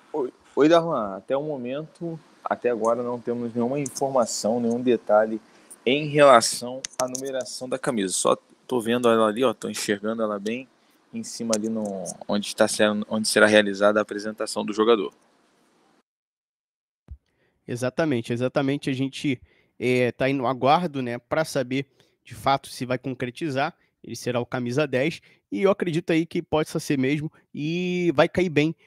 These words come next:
Speaker 2: no jogador. Jonathan, a gente tava falando sobre os números do Savarino, né, na M L S, ele teve uns números muito positivos.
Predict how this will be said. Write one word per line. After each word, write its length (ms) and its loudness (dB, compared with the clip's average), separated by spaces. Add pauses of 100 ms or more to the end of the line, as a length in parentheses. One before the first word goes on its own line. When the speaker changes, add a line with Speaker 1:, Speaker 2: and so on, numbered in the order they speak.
(160)
Speaker 2:
no 160 4
jogador. 540 2
Jonathan, 300 4
a 20 2
gente 160 -2
tava 160 0
falando 280 -8
sobre 320 -4
os 120 -4
números 580 -2
do 160 -8
Savarino, 680 2 (300)
né, 260 4
na 400 4
M 220 0
L 140 0
S, 340 2
ele 160 0
teve 240 0
uns 140 2
números 280 2
muito 380 0
positivos. 600 0